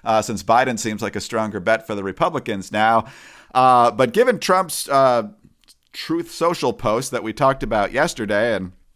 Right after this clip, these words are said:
suspending provisions of the Constitution to immediately go to a new election because of what we learned from the Twitter files, uh, John Bolton, his former national security advisor, who,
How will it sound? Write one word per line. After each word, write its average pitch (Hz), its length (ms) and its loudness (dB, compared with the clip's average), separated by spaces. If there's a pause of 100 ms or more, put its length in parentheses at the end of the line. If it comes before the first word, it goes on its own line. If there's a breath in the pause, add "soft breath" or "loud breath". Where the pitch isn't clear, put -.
(200)
suspending 123 440 -4
provisions 110 380 -4
of 104 80 -4
the - 60 -10
Constitution 107 760 -4
to 104 180 -4
immediately 113 480 -2
go 117 160 2
to 117 200 -2
a - 20 0
new 104 160 0
election 117 440 0
because 107 360 -4 (400 loud breath)
of 101 160 -4
what 117 160 -2
we 110 100 -2
learned 123 280 -2
from 104 140 -6
the 90 60 -6
Twitter 185 280 -2
files, 110 500 0 (260 soft breath)
uh, 104 200 -2
John 175 360 0
Bolton, 123 460 0
his 101 240 -10
former 143 300 -2
national 127 360 -4
security 123 400 -4
advisor, 98 460 -2
who, 101 340 -6